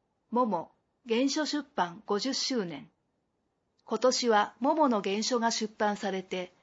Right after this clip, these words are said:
五十周年にあたります。これを記念し、黒姫童話館が所蔵している原画を借りて展示します。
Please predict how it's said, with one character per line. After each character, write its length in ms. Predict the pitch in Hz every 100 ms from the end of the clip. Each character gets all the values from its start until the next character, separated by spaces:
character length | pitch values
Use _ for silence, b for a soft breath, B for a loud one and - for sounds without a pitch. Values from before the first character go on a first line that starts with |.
| b b
五 140 | - 220
十 140 | 302
周 280 | - 330 311
年 180 | 220 185
に 100 | 175
あ 80 |
た 140 | 175 180
り 140 | 180
ま 120 | 175
す。 280 | 165 - - _ _ _ _ _ _ _
こ 100 | -
れ 140 | 233 269
を 120 | 269
記 140 | 262
念 220 | 233 226 214
し、 340 | - 202 - _ _ _ -
黒 220 | 269 320
姫 280 | 277 226 190
童 180 | 202 240
話 140 | 254
館 240 | 247 190
が 120 | 180 180
所 160 | 202
蔵 200 | 220 262
し 80 | -
て 160 | 262 247
い 40 |
る 100 | 233
原 160 | 233 226
画 220 | 226 214
を 60 |
借 220 | 208 208 196
り 20 |
て 200 | 196 190
展 260 | 202 202
示 120 | 208 208
し 80 | 190
ま 160 | 180 180
す。 280 | - -